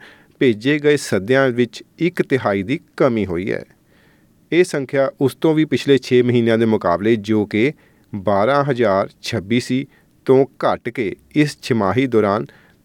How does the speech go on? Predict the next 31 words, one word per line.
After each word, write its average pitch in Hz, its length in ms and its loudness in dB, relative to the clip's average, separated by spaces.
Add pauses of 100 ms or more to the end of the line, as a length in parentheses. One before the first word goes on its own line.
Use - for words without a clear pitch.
(140)
ਤਿੰਨ 143 220 0
ਹਜ਼ਾਰ 117 420 0
ਤਿੰਨ 135 240 0
ਸੌ 117 260 0
ਪਚਵੰਜਾ 107 580 0
ਹੀ 123 160 -2
ਰਹੀ 98 300 -4
ਹੈ - 200 -14 (680)
ਅਤੇ 123 220 0
ਮਈ 123 300 2
ਮਹੀਨੇ 135 380 2
ਵਿੱਚ 113 160 -2
ਤਾਂ 123 260 0 (280)
ਸਿਰਫ 120 640 0
ਤਿੰਨ 143 180 2
ਸੌ 139 220 2
ਪੰਜ 123 300 -2
ਸੱਦੇ 101 340 -2
ਹੀ 120 60 -4
ਭੇਜੇ 95 380 -2
ਗਏ 85 100 -4
ਸਨ। - 320 -12 (1000)
ਬੇਸ਼ੱਕ, 147 560 0 (180)
ਸਕਿਲਡ 139 380 0
ਮਾਈਗ੍ਰੈਂਟਸ 110 520 0
ਵਾਸਤੇ 101 360 0
ਲੋੜੀਂਦੇ 107 480 2
ਅੰਕ 107 200 -2
ਸੱਠ - 360 -4
ਹੁੰਦੇ 123 220 2
ਹਨ, 151 180 -2